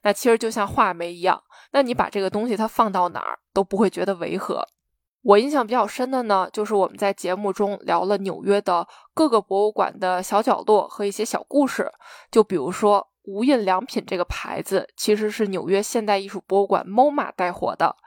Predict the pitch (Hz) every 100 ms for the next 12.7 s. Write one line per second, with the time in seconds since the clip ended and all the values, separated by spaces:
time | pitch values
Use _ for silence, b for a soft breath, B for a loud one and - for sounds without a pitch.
0 | b - - 285 170 - 277 269 190 185
1 | - - 254 - 208 233 240 226 - 233
2 | 254 247 - 370 311 196 185 - - _
3 | - 202 202 262 233 226 214 226 208 -
4 | 214 170 190 - - - - 214 - B
5 | B B - 196 240 294 - 185 185 226
6 | 196 175 208 247 208 - - 101 240 285
7 | 202 - - - _ B B B 285 226
8 | 214 254 175 127 160 214 220 - - -
9 | 196 208 - b - - 247 202 226 226
10 | 214 208 190 202 196 202 190 185 - 214
11 | 208 B B - - 220 - 226 220 208
12 | 220 202 - 294 196 - 180